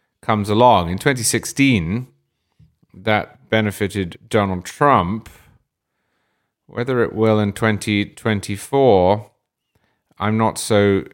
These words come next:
sure. Certainly, though, if you were a Republican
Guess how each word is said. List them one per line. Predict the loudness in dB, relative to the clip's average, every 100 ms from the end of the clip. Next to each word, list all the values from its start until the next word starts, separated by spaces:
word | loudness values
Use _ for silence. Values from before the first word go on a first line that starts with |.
| _ _ _ _ _
sure. | -8 -4 0 0 0 -2 -4 -4 -6 -10 _ _ _ _ _ _ _ _ _ _
Certainly, | 2 4 4 2 2 2
though, | 4 4 6 4 2 -2 _ _ _ _ _ _ _ _ _
if | -4 -2
you | 0 2
were | 6 8 6 4
a | 2 2
Republican | 2 0 0 0 0 -2 -6 -8